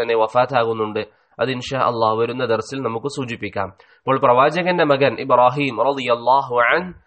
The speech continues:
അദ്ദേഹം ജനിച്ചത് ഹിജറ എട്ടാം വർഷത്തിലാണ്. അദ്ദേഹം ജനിച്ചത് ഹിജറ എട്ടാം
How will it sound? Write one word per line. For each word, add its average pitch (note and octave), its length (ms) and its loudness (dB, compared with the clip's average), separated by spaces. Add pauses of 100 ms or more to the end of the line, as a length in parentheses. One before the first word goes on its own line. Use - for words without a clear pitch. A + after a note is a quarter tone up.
(240)
അദ്ദേഹം C#3 460 0
ജനിച്ചത് C3+ 600 -2 (320)
ഹിജറ B2+ 320 0 (100)
എട്ടാം C#3 440 0
വർഷത്തിലാണ്. G#2+ 720 -2 (140)
അദ്ദേഹം A#2 380 -4
ജനിച്ചത് B2+ 460 -4
ഹിജറ B2 360 -2
എട്ടാം C#3 480 0